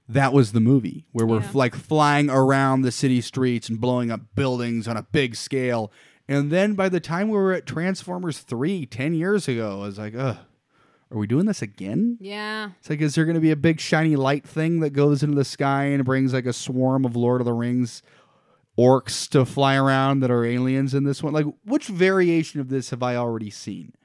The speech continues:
Speaker 1: Uh, and then you look at television, you go, Oh man, like, what a, like, what a sweeping epic that we're, that we're looking at right now. So
Speaker 2: Yeah.
Speaker 1: it's breaking new ground when film's not.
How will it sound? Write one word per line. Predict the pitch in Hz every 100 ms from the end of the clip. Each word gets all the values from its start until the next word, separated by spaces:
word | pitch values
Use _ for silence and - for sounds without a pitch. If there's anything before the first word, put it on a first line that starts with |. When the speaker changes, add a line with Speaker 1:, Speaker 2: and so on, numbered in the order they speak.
| _ _ _ _ _ _ -
Speaker 1:
Uh, | 123 123 123 120
and | 147 170
then | 185
you | 190
look | 185 170
at | 160 147
television, | 175 226 143 123
you | 123
go, | 113 110
Oh | 107 123 85
man, | - 95 87 _
like, | - 98
what | - 110 120
a, | 95 _ _ _ _ _ _ _ -
like, | 113
what | 104 98 117
a | 110
sweeping | - - - 98 107 113 120 107 101 95 95 _ 110
epic | 113 - - _ - _ -
that | 95
we're, | 95 95 92 _ _ 127
that | 101
we're | 92 95
looking | 95 95 90
at | 92
right | 95 87
now. | 95 90 104 _ - - 254
So | 269 -
Speaker 2:
Yeah. | 143
Speaker 1:
it's | 156
breaking | - 135 127 117
new | 107 98
ground | 101 92 80
when | 55 - _ _
film's | - 98 101 -
not. | 98 -